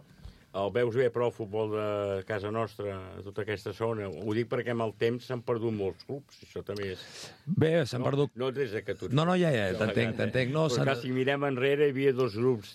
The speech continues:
Speaker 1: de quarta catalana, ha quedat amb un,
Speaker 2: Mhm.
Speaker 1: eh, no ho sé, alguna cosa ha passat, també, no?
Speaker 2: Sí, però ara m'estava dient de que farien un quarta catalana
Speaker 1: Sí,
Speaker 2: amb
Speaker 1: sí.
Speaker 2: vint-i-quatre equips.
Speaker 1: Sí, però els filials no els contem,
Speaker 2: Eh, lla-,
Speaker 1: perquè els
Speaker 2: lla-, llavors
Speaker 1: filials també a vegades és avui i demà, no?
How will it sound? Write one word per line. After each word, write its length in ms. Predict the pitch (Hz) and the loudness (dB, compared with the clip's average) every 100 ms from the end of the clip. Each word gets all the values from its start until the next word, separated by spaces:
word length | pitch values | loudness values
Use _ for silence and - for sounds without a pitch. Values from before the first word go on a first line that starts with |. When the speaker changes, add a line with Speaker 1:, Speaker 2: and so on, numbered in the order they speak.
| - | 0
Speaker 1:
de 140 | 120 117 104 | 4 4 2
quarta 320 | 120 110 117 | -2 -2 -4
catalana, 640 | 95 113 110 117 123 127 123 | -4 -2 0 0 0 -2 -4
ha 20 | |
quedat 380 | 120 117 113 113 | -2 -2 0 0
amb 140 | 110 | 4
un, 240 | 131 143 147 139 | 6 6 2 -2
Speaker 2:
Mhm. 300 | - 104 101 98 | 0 2 2 2
Speaker 1:
eh, 600 | 95 110 107 101 92 78 65 50 50 50 104 | 0 0 0 0 -2 -6 -10 -14 -20 -14 -6
no 140 | 113 | -4
ho 20 | |
sé, 140 | 101 113 | 0 0
alguna 300 | 123 117 107 | 0 0 0
cosa 220 | 110 101 104 | -2 -2 -4
ha 40 | |
passat, 340 | 92 - 113 - | -6 -4 -4 -4
també, 240 | 98 87 78 | -6 -4 -6
no? 140 | 80 | -4
Speaker 2:
Sí, 180 | 113 156 | 2 2
però 140 | 139 | 2
ara 100 | 131 | 0
m'estava 380 | 147 135 - 131 | 0 -2 0 2
dient 160 | 131 143 | 2 2
de 80 | 143 | 2
que 140 | 143 | 0
farien 340 | - 120 120 120 | 0 2 2 2
un 140 | 113 | 0
quarta 240 | 117 110 110 | 0 2 0
catalana 300 | 113 117 135 | 2 0 0
Speaker 1:
Sí, 20 | |
Speaker 2:
amb 80 | 127 | 0
Speaker 1:
sí. 60 | |
Speaker 2:
vint-i-quatre 480 | 120 - - 95 92 | 0 0 0 0 0
equips. 420 | 110 143 - - - | 0 0 -2 -6 -2
Speaker 1:
Sí, 100 | 123 | -2
però 160 | 110 | 0
els 80 | 107 | -2
filials 400 | 117 113 120 123 | -2 0 2 0
no 60 | 113 | -4
els 100 | 92 - | -6 -6
contem, 220 | 82 - | -6 -2
Speaker 2:
Eh, 260 | 107 104 | -2 0
lla-, 0 | |
Speaker 1:
perquè 220 | 107 90 98 | 0 0 0
els 80 | 107 | 2
Speaker 2:
lla-, 80 | 110 | 2
llavors 320 | 110 113 113 | 4 2 2
Speaker 1:
filials 140 | 101 95 | -2 -6
també 20 | |
a 140 | 92 90 | -6 -6
vegades 300 | 92 98 92 | -4 -4 -6
és 180 | 87 | -6
avui 220 | 90 90 85 | -4 -4 -6
i 20 | |
demà, 240 | 78 80 78 | -8 -10 -12
no? 160 | 71 | -14